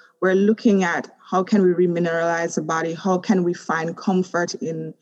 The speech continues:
other ways? Um, you know, everybody has different coping mechanisms and really challenging, um, you know, folks to, to find that, that self-compassion piece as you, you go on this journey.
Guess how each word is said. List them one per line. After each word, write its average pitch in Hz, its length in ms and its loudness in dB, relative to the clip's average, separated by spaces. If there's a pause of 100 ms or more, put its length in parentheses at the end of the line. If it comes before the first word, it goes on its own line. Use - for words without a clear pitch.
(200)
other 180 240 0
ways? 170 380 -2 (340)
Um, 170 440 -2
you 185 120 -2
know, 180 160 0
everybody 196 360 2
has 185 280 -2
different 170 420 -2
coping 190 360 0
mechanisms 170 800 -2
and 160 240 -6
really 175 500 0 (240)
challenging, 180 1000 0
um, 151 680 -6
you 175 140 -8
know, 160 340 -8 (260)
folks 185 280 -2
to, 180 340 2 (160)
to - 140 -2
find 190 640 -2
that, - 180 -6 (220)
that - 280 -6 (220)
self-compassion 180 880 -4
piece - 460 -10 (300)
as 190 260 0
you, 175 200 4 (240)
you 160 140 -12
go 170 140 0
on 156 240 0
this 156 200 -4
journey. 151 500 -2